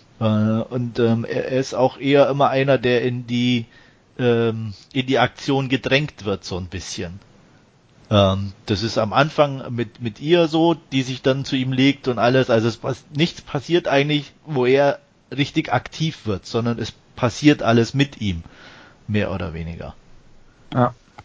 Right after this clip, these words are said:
Speaker 1: Und das fand ich schon interessant. Also, ähm, das hat mir auch ganz gut gefallen. Ähm, ja,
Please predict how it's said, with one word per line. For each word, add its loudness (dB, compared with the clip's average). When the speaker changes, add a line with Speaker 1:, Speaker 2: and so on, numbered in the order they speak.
Speaker 1:
Und -2
das 0
fand 4
ich -2
schon 2
interessant. -6
Also, -2
ähm, -2
das -6
hat -6
mir 6
auch 0
ganz 2
gut -8
gefallen. 0
Ähm, -8
ja, -4